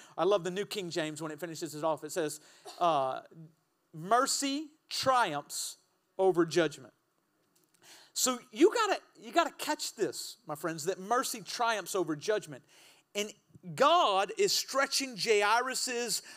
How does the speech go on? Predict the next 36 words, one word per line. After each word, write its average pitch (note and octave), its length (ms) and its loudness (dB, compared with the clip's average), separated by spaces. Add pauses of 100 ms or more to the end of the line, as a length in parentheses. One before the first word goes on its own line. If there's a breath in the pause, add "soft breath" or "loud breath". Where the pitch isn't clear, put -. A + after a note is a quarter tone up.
(120 loud breath)
legal C4+ 480 2
box G#3+ 600 2
to A3+ 120 -6
show B3+ 420 2
him G#3 100 -8
that G#3 140 -6
Jesus A#3+ 480 -2
is G3 120 -6
not B3 260 0
just C4+ 280 0
a C4 40 -4
healing C4+ 420 -4
rabbi, E3+ 480 2 (440 soft breath)
but A3+ 160 6
he A3 160 2
is A#3+ 220 2
the C#4+ 100 4
resurrection. B3 880 2 (460 loud breath)
But A3 180 4
he's D#4+ 260 6
gotta E4 280 4
be D4 220 2
willing D#4+ 640 4
to D4 120 0
be B3+ 200 -2
merciful C#4+ 800 4
to B3+ 160 -4
this D4 360 4
woman A#3+ 380 2
so A#3 180 0
he C4 160 -2
can B3 160 -4
receive A3 360 -2
his F#3+ 140 4
own A3+ 220 4
mercy. E3 400 -2